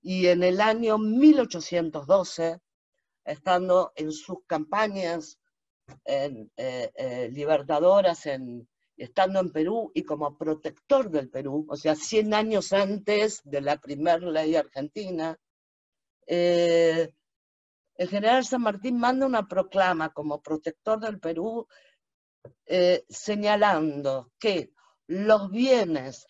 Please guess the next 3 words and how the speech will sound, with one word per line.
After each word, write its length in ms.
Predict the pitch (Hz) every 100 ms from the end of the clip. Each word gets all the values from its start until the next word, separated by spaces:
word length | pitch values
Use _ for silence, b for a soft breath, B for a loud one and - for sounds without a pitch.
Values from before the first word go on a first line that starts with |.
| -
arqueológicos 1300 | 185 160 151 165 170 196 - 220 214 220 233 240 - _ _ _
son 760 | - - - 226 233 220 214
propiedad 800 | - 196 165 175 165 160 175 180